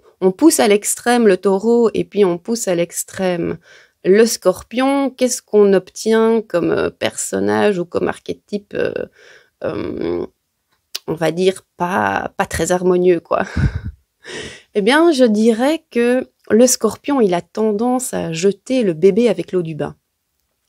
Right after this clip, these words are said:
Comme il est dans un cycle de renaissance, enfin de mort, et puis de renaissance tout le temps, il n'hésite pas à tout jeter en se disant : « De toute façon, c'est pas grave, je jette tout à la poubelle,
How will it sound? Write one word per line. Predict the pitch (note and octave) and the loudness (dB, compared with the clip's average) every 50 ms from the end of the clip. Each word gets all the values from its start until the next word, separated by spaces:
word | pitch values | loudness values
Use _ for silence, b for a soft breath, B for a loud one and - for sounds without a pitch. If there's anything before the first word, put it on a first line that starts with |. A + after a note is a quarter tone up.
| _ _ _ | _ _ _
Comme | - - B3+ C4+ C4 - - _ _ | -10 -4 -2 -2 -2 -2 -4 _ _
il | G#3+ A3 A3 | -2 -2 0
est | A#3 | 2
dans | A3 G#3 G3+ G3 G3 | 2 2 0 0 0
un | G3 G3 | -2 -2
cycle | G3 - - - C#4 C4+ - - - F#3+ F3+ F3+ B B B B B B B B B B - | -2 -4 -4 -4 -6 -8 -8 -6 -6 -4 -4 -6 B B B B B B B B B B -12
de | F#3 E3+ F#3 F3+ F3 F3 E3+ E3+ E3 E3+ E3+ D#3+ - - _ _ _ _ _ _ _ _ _ _ _ _ _ _ _ _ _ _ _ _ _ - | -4 0 0 2 2 0 0 -2 -2 -2 -4 -4 -6 -10 _ _ _ _ _ _ _ _ _ _ _ _ _ _ _ _ _ _ _ _ _ -8
renaissance, | F3+ F#3+ A#3 B3 A3 G3 G3+ - - G3 G3+ A3 A#3+ A#3+ A#3 - - | 0 2 4 4 4 2 0 -2 -2 0 0 0 -2 -4 -6 -10 -8
enfin | - - E3+ F3 | -6 -4 -2 0
de | E3+ F3 | 0 0
mort, | F3+ F#3 F#3 F3 E3+ F3+ G#3 A#3+ C#4+ C#4+ _ - - _ | 0 0 0 0 0 -2 -2 -4 -6 -10 _ -20 -14 _
et | F3 | -14
puis | F3 - G3 | -10 -8 -4
de | F3 F3+ | -2 -2
renaissance | F3 F3+ G3+ G#3 G#3+ G3+ F#3+ F#3 - F#3+ G3 A3+ A#3 A3+ | -2 0 0 2 2 0 0 -2 -2 -2 -2 -2 -2 -4
tout | - G3+ | -6 -8
le | G3 - | -8 -6
temps, | - B3 B3+ | -4 -2 0
il | B3 A3+ | 2 2
n'hésite | A3 A3+ G#3+ A3+ A3 - _ | 2 2 0 0 -4 -4 _
pas | - C4 C4 B3 | 0 0 2 2
à | A3 | 0
tout | G#3+ - A#3 | -2 -4 -2
jeter | G#3+ A#3 A3 A3+ - G#3+ G#3+ A3 G#3 | 0 2 0 2 4 2 2 2 2
en | F#3 F3+ | -2 -6
se | E3+ | -8
disant : « | E3 E3+ F3+ F3 | -4 -2 -2 -2
De | F3 | -2
toute | F#3 - F3 | -6 -8 -10
façon, | - F#3 F#3+ - - A3 | -8 -8 -8 -6 -6 -8
c'est | G#3+ - | -8 -8
pas | - F#3+ | -10 -8
grave, | F#3+ F#3+ G3 G3 F#3+ | -6 -6 -6 -6 -6
je | F3+ F3+ F#3+ | -4 -4 -2
jette | F#3 F#3+ F#3 - | -2 -2 -4 -4
tout | - G3 | -4 -2
à | F#3+ F#3 | -2 -2
la | F3+ | -2
poubelle, | F3 - F3 F3 G3 G3 G3+ G#3 G#3 | -6 -8 -6 -4 -2 0 0 0 -2